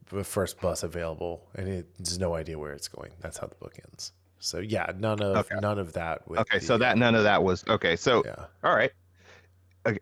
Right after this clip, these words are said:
Speaker 2: wholly unnecessary.
Speaker 1: Yeah, just, just really, really bad. Like, it's, it's like, okay, like, why? Like, why would you do that? Um, you know,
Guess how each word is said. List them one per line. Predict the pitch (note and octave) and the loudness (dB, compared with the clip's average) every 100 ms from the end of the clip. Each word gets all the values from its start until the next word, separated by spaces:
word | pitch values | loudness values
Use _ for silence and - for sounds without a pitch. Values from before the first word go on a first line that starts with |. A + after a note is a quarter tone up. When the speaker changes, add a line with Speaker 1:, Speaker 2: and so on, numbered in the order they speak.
| - | 0
Speaker 2:
wholly | C3 A#2+ B2 A#2+ A#2 - | 4 6 8 6 2 2
unnecessary. | G2+ F#2+ E2+ - - - - | 2 4 2 -4 -8 -8 -4
Speaker 1:
Yeah, | - E3+ | 4 4
just, | A2+ E3 - D3 | 6 2 0 -6
just | D3 E3 - | -2 -2 -2
really, | E3+ G#3+ G#3 D3 | -2 4 6 6
really | C#3 F#3 C#3 | 4 4 6
bad. | D3+ C3 G2 F2 | 6 4 2 -4
Like, | C3 C3+ - - | 2 2 2 0
it's, | C#3 C#3 - - - | 4 4 4 0 -4
it's | B2 | -2
like, | C#3+ C#3 - | 0 0 -2
okay, | D#3 D#3+ B2+ C3 | -2 0 2 2
like, | C#3+ C3 | 2 0
why? | A#2+ F3 D#3 D#2 E2 G2 | 2 2 2 -4 -12 -10
Like, | C3+ B2+ | -6 0
why | C#3 | 2
would | D#3+ D#3 | 2 0
you | D3+ | -2
do | D#3+ | -4
that? | B2+ F2+ - - | -6 -8 -10 -2
Um, | C3 B2+ A#2 A2+ - - - - | 4 4 4 0 -8 -12 -12 -10
you | - C#3 | 2 4
know, | G#2+ | 4